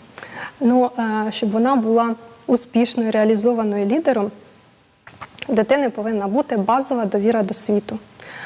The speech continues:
А базова довіра до світу, от в цих малюнках, що ми дивилися, от таких деструктивних, її там немає, там є страх. Базова довіра до світу формується тоді, коли дитина відчуває дома підтримку,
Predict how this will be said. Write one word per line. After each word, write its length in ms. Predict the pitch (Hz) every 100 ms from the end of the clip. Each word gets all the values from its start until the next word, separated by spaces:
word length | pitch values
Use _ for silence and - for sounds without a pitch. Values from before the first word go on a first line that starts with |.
| - - -
А 100 | 202
базова 460 | 226 330 339 320
довіра 400 | 254 247 240 220
до 100 | 202
світу, 420 | 208 - 208 202
от 100 | 196
в 40 | -
цих 220 | - 214
малюнках, 420 | 214 214 208 208
що 160 | - 214
ми 100 | 208
дивилися, 600 | 214 226 330 302 - 196 - - -
от 120 | 202
таких 300 | - - 202
деструктивних, 580 | 214 - 208 - 208 202 -
її 60 |
там 200 | - 202
немає, 400 | 202 208 196 196 -
там 160 | 202
є 60 | 202
страх. 240 | - 214 196 - - -
Базова 400 | 233 302 339 277
довіра 340 | 240 226 277 226
до 120 | 208
світу 380 | - 302 339 247
формується 560 | - 214 254 233 -
тоді, 340 | 208 208 196 320 370 - - - - -
коли 200 | 233 233
дитина 380 | 220 320 320
відчуває 600 | 226 202 - 208 254 277 269 -
дома 320 | 214 247 247
підтримку, 720 | - 220 - 190 185 - 233